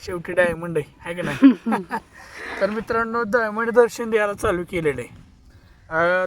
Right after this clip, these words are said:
तुम्हाला म्हणाले शेवटी कष्टाचं फळ आहे आपल्या. पहिल्या टप्प्याचं मित्रांनो सोनं शंभर टक्के होणार आहे, मार्केट तर चांगलंच आहे. आपल्या शेजारी एका पाटलांचा माल दिलेला आहे, आपले जोडीदार आहे, तर गुरुवारी म्हटलं तर चालेल,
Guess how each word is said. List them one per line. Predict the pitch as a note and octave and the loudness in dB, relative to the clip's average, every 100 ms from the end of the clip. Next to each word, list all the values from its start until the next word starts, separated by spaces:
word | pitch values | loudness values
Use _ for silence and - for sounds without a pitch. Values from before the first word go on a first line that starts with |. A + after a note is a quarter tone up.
| F3+ | -4
तुम्हाला | A3 A3 | -2 0
म्हणाले | A3+ A#3 A3 G#3 | 0 -2 -2 -4
शेवटी | G#3 F#3 | -4 -6
कष्टाचं | F#3+ G#3+ - F#3 F3 | -4 -6 -4 -4 -4
फळ | F3 F#3+ | -2 2
आहे | F#3 | 2
आपल्या. | E3 D3 D3+ - - - _ _ _ _ | 2 -2 -6 -6 -20 -20 _ _ _ _
पहिल्या | - F3+ F3+ | 0 2 2
टप्प्याचं | F3+ F#3+ - F#3 G3 | -2 -4 -4 -4 -4
मित्रांनो | G3+ G3 F#3+ G3 | -4 -4 -4 -4
सोनं | - G#3+ F#3+ | -2 -2 -2
शंभर | G3+ G3 F#3 | -4 -2 -2
टक्के | F#3+ F#3+ | -2 -6
होणार | F#3 F3+ D#3+ | -2 0 0
आहे, | F3+ | -2
मार्केट | F#3 F3 - E3 D#3+ | -2 -2 0 -4 -2
तर | E3+ | -6
चांगलंच | D3 F#3 E3 F#3 F3+ | 0 0 0 -4 0
आहे. | F#3+ D3 - - - - - | 0 0 -8 -20 -20 -20 -2
आपल्या | E3+ E3 F3+ F3 | 0 0 -2 -6
शेजारी | - F#3 F3+ F3+ | -2 0 0 -2
एका | F3+ F#3+ F#3+ F#3+ | -2 -2 0 -2
पाटलांचा | F#3 F#3+ F3 E3 E3 E3 | -4 -8 -6 -6 -4 -4
माल | F#3 F3+ | -2 -2
दिलेला | E3+ F3 D3 | 0 -2 -2
आहे, | C3 - - - - - - - - - - - - - - _ | -6 -12 -20 -20 -20 -20 -20 -20 -20 -20 -20 -20 -20 -20 -20 _
आपले | D3 - D#3 | -16 -6 -4
जोडीदार | E3 F#3 G3 F#3+ | -2 0 2 2
आहे, | F3 | 0
तर | F3 | -2
गुरुवारी | F3 F3+ F3+ F#3 | 0 0 0 -2
म्हटलं | F3+ E3+ | -2 -2
तर | E3+ | -4
चालेल, | F3 F3 D#3 | -4 -2 0